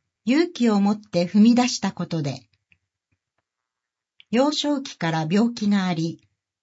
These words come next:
理解してあげる方法が思いつきませんでした。自己肯定感が低く、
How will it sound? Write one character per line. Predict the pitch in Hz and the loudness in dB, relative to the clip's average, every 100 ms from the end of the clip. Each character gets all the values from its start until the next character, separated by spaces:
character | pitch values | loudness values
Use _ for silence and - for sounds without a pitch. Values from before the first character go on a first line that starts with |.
| _ - | _ -4
理 | 262 | -4
解 | 277 254 214 | 0 0 0
し | - | -4
て | - 226 | -4 -2
あ | 226 | 0
げ | 226 208 | 0 0
る | 170 | -2
方 | 190 202 | -4 -4
法 | 208 208 196 | -2 -2 0
が | 185 185 - | 0 -2 -4
思 | - 185 214 | -2 2 4
い | 262 | 2
つ | 262 - | 0 -4
き | 254 | 0
ま | 254 | 0
せ | 262 254 | 0 2
ん | 233 | 2
で | 170 | 2
し | 160 - | -4 -6
た。 | - 139 - _ _ _ _ _ _ _ _ _ _ _ _ _ _ _ _ _ | -8 -8 -10 _ _ _ _ _ _ _ _ _ _ _ _ _ _ _ _ _
自 | 165 208 | -6 -2
己 | |
肯 | 269 277 285 294 | -2 -2 -2 -4
定 | 285 302 294 | -2 -2 -2
感 | 220 190 175 | -2 -2 -2
が | 170 | -4
低 | 170 - 208 | -6 -8 -10
く、 | 208 170 160 | -6 -8 -8